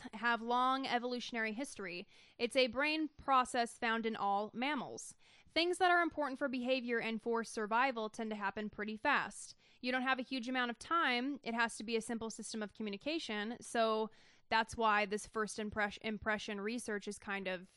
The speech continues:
interesting, because it's how we form impressions pretty quickly to decide who we trust and start analyzing the personality traits of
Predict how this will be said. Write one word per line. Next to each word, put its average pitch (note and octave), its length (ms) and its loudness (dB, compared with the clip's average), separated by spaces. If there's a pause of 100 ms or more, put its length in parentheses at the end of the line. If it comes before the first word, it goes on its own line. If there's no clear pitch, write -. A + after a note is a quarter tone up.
interesting, G#3+ 800 -6
because G3 340 -4
it's F#3+ 400 -6 (320)
how A3+ 200 4
we A#3 120 0
form A3 400 0
impressions G#3+ 640 -2
pretty G#3+ 240 -4
quickly F#3+ 600 -2 (540)
to A#3+ 160 -2
decide G#3+ 520 2
who G#3+ 120 -4
we G3+ 140 -6
trust - 680 0
and G3+ 380 -2
start A3 240 0
analyzing G#3+ 560 0
the G#3 80 -4
personality G#3+ 540 -2
traits G3 420 -6
of F#3+ 260 -4